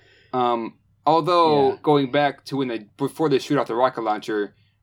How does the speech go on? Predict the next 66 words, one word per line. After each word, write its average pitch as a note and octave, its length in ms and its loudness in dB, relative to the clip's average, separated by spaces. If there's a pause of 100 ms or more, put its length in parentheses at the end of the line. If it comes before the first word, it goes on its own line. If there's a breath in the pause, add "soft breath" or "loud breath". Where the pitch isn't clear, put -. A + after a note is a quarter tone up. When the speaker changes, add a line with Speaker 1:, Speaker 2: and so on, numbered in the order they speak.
(120)
Speaker 1:
um, A2 440 0
Rambo C3 300 2
ditches D#3 420 0
the F#3 80 -4
machine E3 340 -2
gun C3 240 -2
and A#2+ 140 -6
runs A2+ 240 -4
down A#2+ 420 -2
the A2 80 -10
cave. F#2 600 -8 (640)
And C3+ 160 0
then C3+ 260 0
they C3 100 4
shoot C3 260 -8
the A#2 60 -8
thing A2 220 -8
and A2 80 -6
it G#2+ 60 -6
Speaker 2:
Yes. G2+ 60 -12
Speaker 1:
blows A2 280 -4
up G#2 160 -4
and G#2+ 80 -6
it G#2+ 60 -4
all G2+ 100 -2
caves G#2 280 -6
in G#2 80 -4
on G2+ 120 -4
itself. G2 380 -6
And A#2+ 160 -6
so B2+ 100 -4
now B2 80 0
Rambo A#2 440 -2
was G#2 120 -4
basically G2+ 340 -8 (120)
caught C3+ 320 -2
down A2 180 -8
there G#2 160 -8
in G2+ 160 -10
these G2 140 -18
trenches. G2+ 640 -10
Speaker 2:
Mm-hmm. G#2+ 320 -10
Speaker 1:
Then C#3 200 2
after A#2+ 340 -4
the G#2+ 100 -8
scene, A#2+ 400 -6
though, G#2+ 240 -4
then G#2 240 -8
the G#2 80 -8
guy G2+ 160 0
comes G2 220 -12
back G2+ 240 -6
and G2+ 100 -8
says, G2+ 180 -6
"What G#2 200 -4
are G2+ 40 -8
you G#2 120 -8
doing D#3+ 360 4
here?" C#3 320 0
You B2+ 140 -4
know, A#2 160 -6
you're A2+ 160 -6
supposed G#2+ 340 -14
to G#2 140 -20
shoot G#3+ 320 -6
that. D#3 300 -2